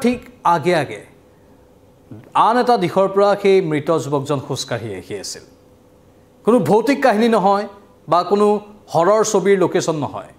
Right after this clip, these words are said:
এয়া বাস্তৱত হোৱা এটা ঘটনা, গোলাঘাটত হোৱা এটা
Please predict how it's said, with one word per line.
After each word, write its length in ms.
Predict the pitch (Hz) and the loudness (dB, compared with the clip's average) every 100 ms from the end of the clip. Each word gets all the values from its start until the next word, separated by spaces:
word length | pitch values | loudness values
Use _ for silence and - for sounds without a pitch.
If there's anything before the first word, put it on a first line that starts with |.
| _ _ _ _ _ 147 | _ _ _ _ _ -4
এয়া 100 | 160 147 | 0 2
বাস্তৱত 440 | 202 - 254 262 175 | 0 2 2 2 2
হোৱা 120 | 233 | 0
এটা 120 | 233 208 | 2 0
ঘটনা, 240 | 202 220 180 - - 143 113 | 2 2 0 -2 -12 -14 0
গোলাঘাটত 500 | 202 254 240 247 240 185 | 2 4 2 2 0 0
হোৱা 160 | 156 180 170 | 2 2 2
এটা 140 | 151 | 0